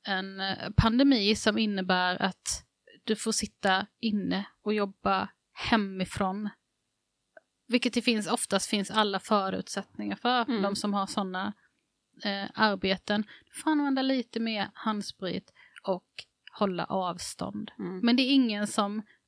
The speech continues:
Speaker 1: blöder ut på gatan som är ebola, till exempel.
Speaker 2: Nej.
Speaker 1: Alltså, det hade kunnat vara så mycket värre.
Speaker 2: Ja.
Speaker 1: Men det är precis som att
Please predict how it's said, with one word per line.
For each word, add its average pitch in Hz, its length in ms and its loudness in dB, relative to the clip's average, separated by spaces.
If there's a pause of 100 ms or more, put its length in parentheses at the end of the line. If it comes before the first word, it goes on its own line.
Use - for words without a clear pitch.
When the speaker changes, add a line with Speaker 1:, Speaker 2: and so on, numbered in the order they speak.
Speaker 1:
blöder 214 540 0
ut - 120 -14
på - 140 -20
gatan 208 640 0
som 196 300 -8
är 190 280 -8 (420)
ebola, 208 540 -2 (160)
till 226 160 0
exempel. - 400 -6
Speaker 2:
Nej. 196 280 -4
Speaker 1:
Alltså, 233 220 0
det 226 80 2
hade 220 140 -2
kunnat 220 280 -6
vara 202 300 -2 (1080)
så 214 320 0
mycket 208 280 -4
värre. 202 380 2 (200)
Speaker 2:
Ja. 208 80 -4
Speaker 1:
Men 214 120 4
det 226 120 4
är 202 60 2
precis - 420 -4
som 190 140 -6
att - 320 -8